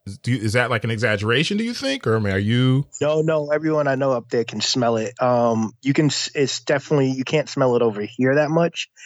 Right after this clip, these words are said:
Speaker 2: Um, maybe dogs can and cats, but, uh, I can't smell it over here. But definitely, um,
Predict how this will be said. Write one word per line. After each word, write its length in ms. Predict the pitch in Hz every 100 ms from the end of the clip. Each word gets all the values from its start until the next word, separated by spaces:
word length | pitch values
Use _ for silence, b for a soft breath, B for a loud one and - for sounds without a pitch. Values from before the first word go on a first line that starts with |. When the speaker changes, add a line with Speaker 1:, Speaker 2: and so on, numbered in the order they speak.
| B B 104
Speaker 2:
Um, 460 | 110 110 104 101
maybe 240 | 117 113 117
dogs 500 | 113 104 117 117 -
can 340 | 135 131 131
and 120 | 104
cats, 380 | - 123 123 -
but, 220 | - 107
uh, 260 | 95 95 -
I 60 | 117
can't 320 | - 113 98
smell 260 | - 117 104
it 80 |
over 200 | 101 95
here. 260 | 104 107 95
But 180 | 98 101
definitely, 540 | 135 113 110 107 101
um, 320 | 107 101 98